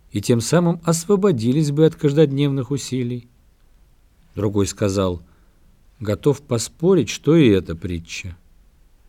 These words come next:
Первый сказал: «Ты выиграл». Второй сказал:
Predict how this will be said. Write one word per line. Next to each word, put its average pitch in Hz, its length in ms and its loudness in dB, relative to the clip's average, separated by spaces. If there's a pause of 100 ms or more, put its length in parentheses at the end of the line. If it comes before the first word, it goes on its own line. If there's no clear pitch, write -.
(200)
Первый 101 280 2
сказал: 98 400 -4
«Ты 104 180 0
выиграл». 156 560 0 (960)
Второй 92 400 -2
сказал: 87 560 -8